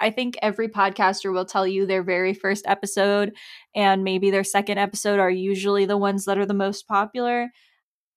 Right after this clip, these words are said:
But I wanted to just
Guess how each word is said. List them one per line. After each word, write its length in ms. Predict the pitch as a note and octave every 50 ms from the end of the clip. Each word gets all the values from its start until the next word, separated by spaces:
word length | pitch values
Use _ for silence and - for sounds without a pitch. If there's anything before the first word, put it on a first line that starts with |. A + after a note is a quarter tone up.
| _
But 260 | - A3+ A3+ A3+ - - - _ _ -
I 440 | A3+ A#3 A#3 A#3 A#3 A#3+ A#3 A3+ - -
wanted 360 | A3 A3+ A3+ A#3 A#3 A3 A3 -
to 260 | - A#3+ A#3 A#3 A#3
just 400 | G#3+ A#3+ A#3+ C4 B3+ - - -